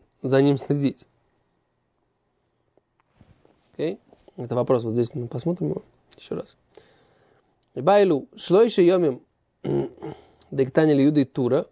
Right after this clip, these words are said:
о ле юды гавра. То есть три дня мы сказали, это чтобы засвидетельствовать быка или засвидетельствовать человека. Где посмотрим, как Раши это объясняет.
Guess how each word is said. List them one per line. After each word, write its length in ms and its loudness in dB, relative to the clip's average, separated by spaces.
о 320 2
ле 200 0
юды 200 0
гавра. 420 0
То 60 -20
есть 140 -20
три 220 2
дня 240 2
мы 100 0
сказали, 500 0
это 140 -4
чтобы 560 2
засвидетельствовать 800 0
быка 360 2
или 60 0
засвидетельствовать 520 0
человека. 520 2
Где 140 -8
посмотрим, 360 2
как 160 0
Раши 340 2
это 140 -6
объясняет. 640 -2